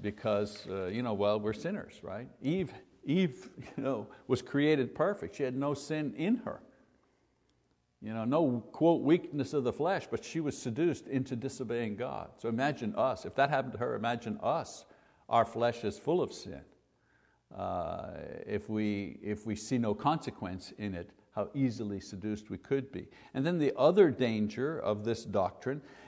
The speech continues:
is the fact that it denies the saving work of Jesus Christ on the cross. I mean, if there's no connection between the body and the soul, you know, the flesh and the spirit, then what Jesus did in his, in his,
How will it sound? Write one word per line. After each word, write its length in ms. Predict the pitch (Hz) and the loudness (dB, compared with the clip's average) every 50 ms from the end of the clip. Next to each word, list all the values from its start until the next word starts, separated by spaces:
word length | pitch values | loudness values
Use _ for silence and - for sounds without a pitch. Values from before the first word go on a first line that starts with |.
| - - | -8 -4
is 100 | 127 113 | -2 2
the 100 | 127 135 | 2 2
fact 320 | - - 143 147 143 143 - | 6 8 8 8 8 8 6
that 140 | 131 123 | 6 6
it 160 | 131 135 120 110 | 6 6 4 4
denies 600 | 120 113 110 113 120 147 190 202 147 127 123 - | 4 4 6 6 6 6 4 4 4 2 0 0
the 100 | - 113 | -2 -4
saving 500 | - - - 131 135 135 135 147 135 117 | -2 2 4 4 4 4 4 2 2 2
work 300 | 104 110 123 131 117 - | 4 4 4 4 2 -2
of 140 | 113 95 - | -8 -8 -4
Jesus 400 | - 127 131 120 - 131 117 - | -2 0 0 0 0 -4 -10 -10
Christ 420 | - - 120 113 113 113 - - - - - - | -4 -2 0 0 0 -2 -6 -12 -18 -14 -8 -4
on 120 | 107 107 107 | -2 -2 -2
the 80 | 107 | -2
cross. 640 | 107 - 160 170 214 202 113 92 - - - - - _ _ _ _ _ _ _ - | -2 -2 0 0 0 0 -2 -6 -10 -16 -18 -20 -20 _ _ _ _ _ _ _ -2
I 60 | 127 135 | 2 4
mean, 180 | 147 139 123 - - - - - | 4 4 4 0 -6 -12 -4 0
if 240 | 127 131 - - | 0 0 0 2
there's 340 | 113 147 170 190 190 175 180 | 4 4 6 6 4 2 2
no 260 | 143 143 156 175 196 | 0 2 4 4 4
connection 680 | 190 - - 160 139 143 165 185 - - - 135 123 123 | 4 2 0 0 2 2 0 -2 -2 -2 -2 0 2 2
between 400 | 117 120 107 - - 127 120 113 | 2 0 -2 0 0 2 2 2
the 120 | 104 110 107 | 2 2 2
body 640 | 95 104 123 135 160 170 139 107 101 104 113 107 - | 6 6 6 6 6 4 4 2 0 0 0 -2 0
and 240 | - 113 120 117 104 | 0 0 2 2 2
the 80 | 107 | 0
soul, 720 | 107 - - - 165 175 160 123 98 87 92 110 - - - - - - - - | -2 -2 0 2 6 6 8 8 8 6 4 0 -2 -6 -18 -20 -20 -20 -14 -8
you 100 | - 120 | -2 0
know, 100 | 120 127 | 2 2
the 120 | 120 107 107 | 2 2 0
flesh 460 | - - - 139 156 160 160 - - | -2 0 4 6 6 6 4 2 0
and 140 | 135 123 113 | 0 2 2
the 80 | 104 | 0
spirit, 600 | 98 - - - - 214 220 156 110 107 107 - - - - - | 0 -2 -4 -2 -2 2 4 6 4 4 4 0 -8 -18 -16 -12
then 340 | - 110 123 151 156 151 147 | -2 4 4 4 6 4 0
what 360 | - - 117 131 131 120 110 | -2 0 2 4 4 2 2
Jesus 540 | 98 101 123 156 202 220 208 196 160 - - | -2 0 2 2 2 2 2 2 0 0 -2
did 640 | - 110 117 139 151 147 120 104 104 120 127 - - - - - - - _ _ - | -6 0 2 4 6 6 8 6 6 4 2 -2 -12 -16 -20 -20 -20 -20 _ _ 4
in 160 | 127 135 135 | 6 6 6
his, 260 | 120 135 127 113 101 101 98 98 - - - - | 6 6 4 4 4 -2 -8 -8 -10 -12 -6 -2
in 180 | 120 127 131 | 0 2 2
his, 320 | 123 113 135 120 104 101 | 4 4 4 4 2 0